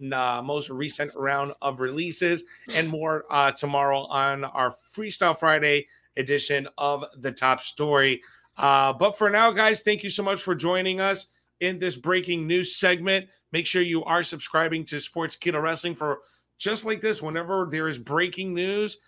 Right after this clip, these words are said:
or any brand new content, you get notified first by smashing that notification bell. So go ahead and do that right now. Give us the like, share, and follow on Facebook. And we'll see you guys tomorrow on the Freestyle Friday edition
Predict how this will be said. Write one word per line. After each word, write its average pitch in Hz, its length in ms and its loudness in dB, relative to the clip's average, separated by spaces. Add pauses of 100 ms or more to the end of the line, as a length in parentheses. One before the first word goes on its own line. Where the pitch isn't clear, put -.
(180)
or 139 160 2
any 170 200 -2
brand 170 400 -2
new 190 140 -4
content, 190 580 2 (280)
you 185 280 -6
get 175 320 -2
notified 170 520 -2
first 175 220 -4
by 143 140 2
smashing 156 480 -4
that 147 200 2
notification 147 720 -2
bell. 120 160 -2
So 110 100 -10
go 147 160 -2
ahead 202 200 0
and 185 100 -4
do 180 160 -4
that 175 180 0
right 165 220 0
now. 196 380 0 (240)
Give 180 160 0
us 180 140 -2
the 160 120 -2
like, 170 260 0
share, 175 280 0
and 151 200 -6
follow 165 460 -2
on 147 180 -2 (160)
Facebook. 180 460 2 (320)
And 151 140 0
we'll 190 100 -2
see 190 160 -4
you 185 140 -2
guys 175 220 2
tomorrow 165 300 -2
on 165 80 -2
the 147 80 -2
Freestyle 170 500 -2
Friday 160 340 2
edition 156 500 -4